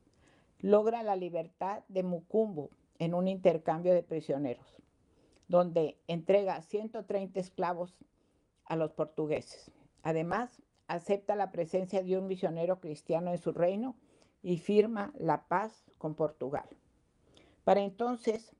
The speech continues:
Singa tenía aparentemente setenta y cuatro años. El capitán holandés Fuller, que era su aliado, cuenta que la reina Singa,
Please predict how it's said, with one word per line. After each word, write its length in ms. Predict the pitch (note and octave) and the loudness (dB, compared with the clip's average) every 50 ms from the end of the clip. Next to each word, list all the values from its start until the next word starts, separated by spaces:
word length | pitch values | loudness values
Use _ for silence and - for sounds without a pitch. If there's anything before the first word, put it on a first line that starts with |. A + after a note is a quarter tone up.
| _ _ | _ _
Singa 600 | _ - - - B3 A3+ G#3+ F3+ - D3+ - - - _ _ _ _ _ _ _ - | _ -10 -4 -2 -2 0 0 -2 -2 -4 -4 -8 -14 _ _ _ _ _ _ _ 0
tenía 500 | F3 F3 F3 F3+ F#3+ G3+ G#3 G#3+ F#3+ - _ - | 0 0 0 0 -4 -4 -6 -8 -12 -18 _ -10
aparentemente 1000 | D#3+ E3+ - - E3+ F3+ F#3 G3 G3+ G3+ - F3+ F3+ F3 F#3+ A3 A3+ - - G#3 | -8 -8 -6 -4 -4 -4 -4 -4 -4 -4 -4 -4 -2 -2 -4 -6 -6 -4 -6 -4
setenta 480 | - G#3 F#3+ - - D#3+ D3+ - - | -2 -4 -2 0 0 0 0 0 -2
y 60 | C#3+ D3+ | -4 -2
cuatro 380 | - C#3+ C#3+ - - C#3+ D3+ | 0 -2 -2 -2 -2 -4 -4
años. 460 | C3+ F2+ F#2 A2+ A2 - - _ - - _ _ _ _ _ - - _ _ _ _ _ _ _ - | -4 -6 -10 -12 -14 -16 -20 _ -20 -20 _ _ _ _ _ -20 -20 _ _ _ _ _ _ _ -2
El 160 | F#3+ F#3+ F#3 | 0 2 4
capitán 480 | G3+ G3 G3+ G3+ G3+ - B3 B3 B3+ | 4 2 2 0 -6 -4 -2 -2 -2
holandés 600 | C4+ C4+ A3+ F3 F3 F3 E3+ F3 F#3 G3 G3 - | -2 -4 -6 -8 -8 -6 -4 -4 -4 -4 -6 -10
Fuller, 400 | - - G3 G3 F#3+ F#3+ G#3+ C4 - _ _ _ _ _ _ _ _ _ _ _ _ | -8 -2 -2 -2 -2 -2 -6 -10 -12 _ _ _ _ _ _ _ _ _ _ _ _
que 220 | - F3+ F3+ F#3+ G3 | -4 -2 0 0 0
era 140 | G3+ G#3+ | -2 -4
su 120 | G#3+ - G3 | -6 -6 -8
aliado, 480 | E3 E3 E3 E3+ E3+ F3+ F#3+ G3 A3+ C#4+ - _ _ _ _ _ _ _ - | -6 -6 -4 -4 -4 -4 -6 -8 -10 -12 -18 _ _ _ _ _ _ _ -4
cuenta 540 | - G#3 A3 A3 G#3+ - G3 F#3 F3+ - _ _ | -4 -2 -2 -4 -4 -6 -6 -6 -6 -10 _ _
que 100 | - E3+ | -2 -2
la 160 | D#3+ D#3 D3+ D3+ | 0 0 0 -2
reina 440 | F3 F#3 F#3+ G#3 G#3+ A3 G#3+ G#3 | 0 -2 -2 -2 -4 -6 -8 -8
Singa, 560 | G#3 - - G3+ F3+ E3 D3 D3 D#3+ F3+ - | -8 -6 -4 -2 -2 -2 -2 -2 -4 -4 -8